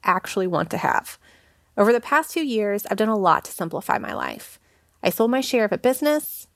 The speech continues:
hired a manager for another one, and cut my living space from a fifteen hundred square foot three bed, two bath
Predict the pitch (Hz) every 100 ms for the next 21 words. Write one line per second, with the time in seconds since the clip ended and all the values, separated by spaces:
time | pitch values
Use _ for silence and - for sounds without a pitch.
0 | - 202 175 170 180 208 233 262 262 226
1 | 185 190 233 262 277 269 294 - _ _
2 | _ - 190 - 277 311 254 226 220 214
3 | 214 - 165 175 - 285 285 - 277 247
4 | 247 247 247 - 226 220 220 - - 208
5 | 247 277 285 - 214 190 180 185